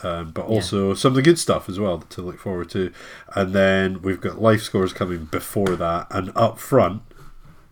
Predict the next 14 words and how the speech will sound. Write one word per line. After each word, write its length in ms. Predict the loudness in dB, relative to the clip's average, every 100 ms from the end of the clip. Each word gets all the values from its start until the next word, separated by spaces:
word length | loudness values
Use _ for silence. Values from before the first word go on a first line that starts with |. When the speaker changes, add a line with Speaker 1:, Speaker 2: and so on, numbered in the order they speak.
| -20 -20 -20 -16 -12
Speaker 1:
it's 260 | -12 -12
something 440 | -8 -6 -6 -8 -6
you've 220 | -6 -6
concocted. 640 | -8 -8 -8 -8 -6 -6 -8 -12 -14 -10
Who 120 | -10
knows? 320 | -8 -10 -12 -16 -16 -18 -18 -18 -20 -20 -12
Speaker 2:
Yeah, 280 | -6 -6 -6 -14 -16
exactly. 440 | -8 -4 -4 -4
It's 140 | -4 -2
a 40 |
Seki 380 | 2 2 2 -2
one 320 | 2 0 0
based 320 | -2 -2 -2 -2
on 300 | -4 -6